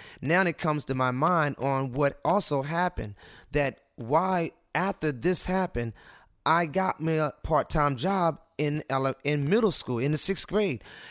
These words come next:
I was twelve years old, and I was working at the corner store named Mister Bacon. And I was bringing home my mom every week or every day or almost every night that I got off of work, that I did work,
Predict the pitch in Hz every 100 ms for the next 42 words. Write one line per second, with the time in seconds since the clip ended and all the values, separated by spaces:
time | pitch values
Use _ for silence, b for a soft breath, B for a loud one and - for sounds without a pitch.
0 | B 147 147 - - 196 185 185 156 147
1 | 170 135 - 139 135 131 117 139 156 139
2 | - - 202 214 139 - 117 120 123 135
3 | 139 - _ - 120 - 160 196 185 -
4 | - _ B B B - 139 139 131 107
5 | 120 160 160 156 160 156 147 147 135 131
6 | - 139 147 160 147 143 123 - _ 123
7 | 120 139 147 160 131 165 147 131 110 120
8 | 120 135 160 190 - 196 190 202 165 120
9 | - - 110 120 123 139 151 147 147 -
10 | 135 143 120 165 147 139 113